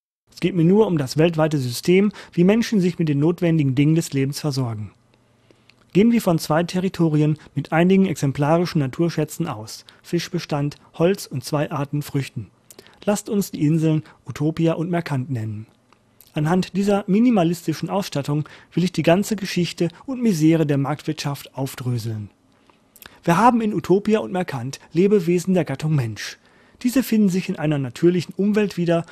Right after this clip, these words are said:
und begreifen, dass sie gewisse Dinge brauchen, nämlich Nahrung, Unterschlupf und Kleidung, falls es zu kalt wird, aber viele Naturvölker laufen ja auch nackt herum. Und dass ihnen die Dinge, die sie brauchen, nicht in den Schoß fallen.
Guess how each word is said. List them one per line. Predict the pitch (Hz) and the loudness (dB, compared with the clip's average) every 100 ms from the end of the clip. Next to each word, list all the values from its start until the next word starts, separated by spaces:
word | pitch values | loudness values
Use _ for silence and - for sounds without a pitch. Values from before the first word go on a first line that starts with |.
| - | -8
und | 185 | -2
begreifen, | 160 131 135 143 - 180 - - - | 0 0 0 -2 -2 -4 -4 -12 -6
dass | 170 156 | -4 -2
sie | 165 | 0
gewisse | 135 185 233 | 0 0 0
Dinge | 180 151 151 | 0 2 2
brauchen, | 127 135 143 - 107 - - - | 0 -2 -2 -4 -10 -12 -10 -4
nämlich | 131 131 - | -2 -2 0
Nahrung, | 160 185 202 208 - - | 0 0 0 0 -2 -2
Unterschlupf | 156 160 143 165 151 - | 0 0 -2 -2 -2 -4
und | 196 | -8
Kleidung, | - 156 139 120 107 - _ _ _ _ | -2 0 0 -2 -8 -14 _ _ _ _
falls | - 117 107 117 | -18 -14 -14 -14
es | - | -12
zu | 131 | -8
kalt | 131 135 - | -6 -6 -4
wird, | 147 - - | -6 -8 -10
aber | 143 156 | -4 -4
viele | - 175 | 0 0
Naturvölker | 151 127 151 151 147 147 | 0 0 -2 -2 -4 -4
laufen | 135 123 139 | -4 -4 -6
ja | 135 | -6
auch | - | -6
nackt | 117 - | -10 -8
herum. | 117 104 107 _ _ _ _ _ _ _ | -12 -12 -18 _ _ _ _ _ _ _
Und | 233 220 | 0 0
dass | 202 | 0
ihnen | - 202 | 0 2
die | 160 127 | 2 4
Dinge, | 175 196 | 4 4
die | 147 | 2
sie | 120 131 | -2 -2
brauchen, | 123 135 135 208 - - | -2 -2 0 -2 -2 2
nicht | 160 - | 4 4
in | 165 | 0
den | 180 | 0
Schoß | 180 233 233 - | 0 0 -2 -2
fallen. | 139 120 113 | -6 -6 -8